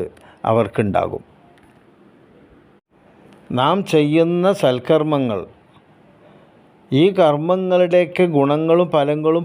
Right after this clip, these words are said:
പെട്ടെന്ന് ചിലപ്പോൾ നമുക്ക് കിട്ടിക്കൊള്ളണം എന്നില്ല. അതുകൊണ്ടത് നഷ്ടമായി,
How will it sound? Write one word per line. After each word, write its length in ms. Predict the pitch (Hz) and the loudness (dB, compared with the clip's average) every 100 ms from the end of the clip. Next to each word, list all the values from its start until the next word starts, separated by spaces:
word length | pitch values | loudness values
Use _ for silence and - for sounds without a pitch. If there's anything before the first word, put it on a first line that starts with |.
| - | -2
പെട്ടെന്ന് 520 | 135 - - 175 196 170 | -2 0 0 0 0 0
ചിലപ്പോൾ 300 | 160 151 165 147 | 0 0 0 0
നമുക്ക് 280 | 147 139 156 | 0 -2 -2
കിട്ടിക്കൊള്ളണം 640 | 127 123 123 139 135 135 139 127 | -2 -2 0 2 2 -2 -6 -6
എന്നില്ല. 300 | 110 98 90 - _ _ _ _ _ _ - - - _ - | -6 -4 -4 -4 _ _ _ _ _ _ -20 -20 -20 _ -4
അതുകൊണ്ടത് 580 | 127 139 175 185 170 185 185 - - - _ 127 | 0 2 2 0 0 0 -4 -8 -18 -20 _ -2
നഷ്ടമായി, 800 | 131 - - 208 190 170 165 160 | -2 -4 -4 2 2 4 2 0